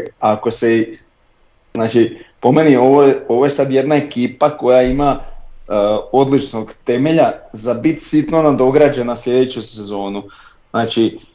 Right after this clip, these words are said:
ako se ne, ne osvoji naslov, što zapravo, eto, prema kladionicama mi ni nismo ni blizu favoriti i šta ja znam, potući ćemo se, to hoćemo, e, ali, ovaj, ali,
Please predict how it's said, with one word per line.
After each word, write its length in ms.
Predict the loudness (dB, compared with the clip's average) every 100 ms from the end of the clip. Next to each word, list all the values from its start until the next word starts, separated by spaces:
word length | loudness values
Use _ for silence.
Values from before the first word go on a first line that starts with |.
| _ _ 0
ako 320 | 2 2 -2
se 320 | -6 -2 0
ne, 380 | 2 2 0 -2 -20 -12
ne 220 | -4 0
osvoji 340 | 2 2 0 2
naslov, 320 | 2 2 -2
što 160 | -4 0
zapravo, 560 | 0 0 -2 -2 -2
eto, 220 | -2 -4 -12 -14 _
prema 320 | -6 -4 -4 0
kladionicama 580 | 0 0 -4 -4 -4
mi 160 | -2 -2
ni 100 | -2
nismo 480 | -4 -6 -2 0 0
ni 120 | -2
blizu 360 | -2 0 0 0
favoriti 640 | -2 0 0 0 -2 -8
i 40 |
šta 200 | -4 2
ja 80 | 2
znam, 320 | 2 2 2 -2 -16 _ -20 -4
potući 480 | -2 0 -4 -6 -6
ćemo 260 | -4 -4
se, 240 | -6 -6 -2
to 120 | -2
hoćemo, 680 | 2 0 2 0 2 0 -2 -20 _ -4
e, 40 | 0 2 4 2 2 0 -2 -8 -16 _ _ _ -2
ali, 340 | 2 2 2
ovaj, 320 | -2 0 2 4
ali, 420 | 2 0 -6